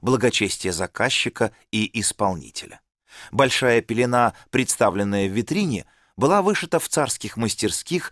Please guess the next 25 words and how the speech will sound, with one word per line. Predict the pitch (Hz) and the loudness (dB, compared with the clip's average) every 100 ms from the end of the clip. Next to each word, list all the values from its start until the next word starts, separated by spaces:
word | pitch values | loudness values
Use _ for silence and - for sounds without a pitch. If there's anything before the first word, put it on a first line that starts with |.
| - - | -16 -12
боярыней | 113 131 127 151 139 135 139 | 0 0 2 0 0 -2 -2
Анной | - 131 143 143 143 | 0 0 0 -2 -4
Ильиничной | 135 110 117 127 107 123 127 | -2 -2 -2 -2 -4 -4 -2
Морозовой, | 127 139 131 92 76 64 - _ _ | 0 2 0 0 -8 -16 -20 _ _
родной | 147 156 147 123 | 0 0 0 -2
сестрой | 113 - 123 127 | -2 -2 0 0
царицы | - 107 123 113 - | 2 0 0 -2 -4
Марии | 117 139 135 95 104 | 0 0 0 -2 -2
Ильиничны, | 107 87 78 - 87 - - | -4 -6 -10 -10 -12 -14 -18
в | - | -4
тысяча | 208 214 - | -2 0 -2
шестьсот | 147 - - 160 | -2 -2 -4 -2
шестьдесят | 135 117 101 127 | -2 -2 -2 -4
четвертом | - 123 117 107 113 117 | -2 -2 0 0 -2 0
году | 117 92 - _ _ _ - | 0 -2 -10 _ _ _ 0
и | 240 | 0
подарена | - 131 90 101 160 160 156 | 2 0 2 2 2 0 -2
в | |
Чудов | - 104 98 104 - | -4 -4 -4 -4 -2
монастырь. | 107 104 - - - - _ _ _ | -4 -2 -6 -12 -18 -20 _ _ _
Это | 175 233 233 214 202 | 4 4 4 2 2
один | - 139 139 170 175 | 4 2 2 2 2
из | 151 | 2
высочайших | 190 - 202 - 123 95 98 104 | 0 0 0 2 2 0 -4 -2
образцов | 95 95 - - 180 - | -2 -2 -2 0 -2 -2